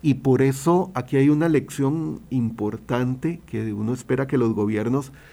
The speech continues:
la entiendan y la internalicen, que es prepararse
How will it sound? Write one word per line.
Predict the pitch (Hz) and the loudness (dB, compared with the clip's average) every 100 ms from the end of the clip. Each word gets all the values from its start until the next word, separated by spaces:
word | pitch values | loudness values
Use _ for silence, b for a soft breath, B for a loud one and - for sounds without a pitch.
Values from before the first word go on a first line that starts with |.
| B - | B -6
la | 113 113 110 104 | 0 2 2 2
entiendan | 107 - 113 107 - 131 120 143 143 | 0 0 0 0 2 4 4 4 4
y | |
la | 113 107 | 4 4
internalicen, | 101 110 107 107 120 123 95 - B B - | 2 0 0 2 4 2 -2 -6 B B -2
que | 127 | -2
es | - | 0
prepararse | 127 127 123 113 120 127 170 | 0 0 0 0 0 0 -2